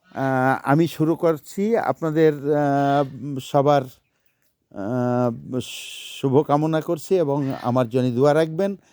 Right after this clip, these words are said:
আমার এই চ্যানেলটি আপনারা সবাই সাবস্ক্রাইব করবেন এবং ফলো করবেন বলে আমি আশা রাখি। তো মানুষ উপকৃত হবে, আপনারা উপকৃত হবেন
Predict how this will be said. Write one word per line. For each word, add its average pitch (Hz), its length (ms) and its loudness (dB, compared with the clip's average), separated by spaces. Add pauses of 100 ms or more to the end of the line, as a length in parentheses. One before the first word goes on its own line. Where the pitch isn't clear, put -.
(120)
আমার 127 280 0
এই 127 120 2
চ্যানেলটি 127 520 0
আপনারা 120 360 -2
সবাই 123 560 2 (1000)
সাবস্ক্রাইব 120 680 -2
করবেন 135 520 -2 (520)
এবং 110 480 -2 (1400)
ফলো 113 300 2
করবেন 78 460 -10 (240)
বলে 107 220 0
আমি 95 220 0
আশা 92 300 -6
রাখি। 78 360 -10 (140)
তো 113 100 -8
মানুষ 113 420 -2
উপকৃত 117 520 -10
হবে, 120 260 -4 (680)
আপনারা 117 340 -2
উপকৃত 135 480 -2
হবেন 147 300 0